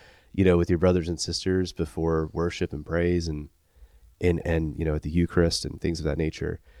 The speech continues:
Um, and so it is a life of waiting.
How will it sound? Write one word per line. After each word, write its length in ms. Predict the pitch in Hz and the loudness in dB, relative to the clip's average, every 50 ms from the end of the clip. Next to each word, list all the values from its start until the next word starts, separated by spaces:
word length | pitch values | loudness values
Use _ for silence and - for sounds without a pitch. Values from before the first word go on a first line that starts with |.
| - - - _ _ - | -20 -20 -20 _ _ 2
Um, 440 | 98 95 90 87 85 82 80 - - - _ _ _ _ _ _ _ _ _ - - - - - - _ _ _ _ _ _ _ _ _ _ _ - | 4 6 6 6 6 4 0 -4 -10 -16 _ _ _ _ _ _ _ _ _ -20 -20 -20 -20 -20 -20 _ _ _ _ _ _ _ _ _ _ _ 2
and 160 | - 113 104 | 2 4 4
so 480 | - - - 107 101 101 95 92 - - - - - - - - - _ - - _ _ - - - | 6 6 8 8 10 8 8 6 4 0 -8 -20 -20 -20 -20 -20 -20 _ -20 -20 _ _ -20 -8 -2
it 160 | - 110 95 | 0 2 4
is 200 | 95 120 135 135 | 6 6 6 6
a 60 | 123 | 6
life 300 | 104 95 78 62 62 - | 6 4 2 0 -2 -4
of 120 | - - - | -6 -8 -6
waiting. 420 | - - - - - - - - | -6 -6 -8 -8 -12 -16 -18 -14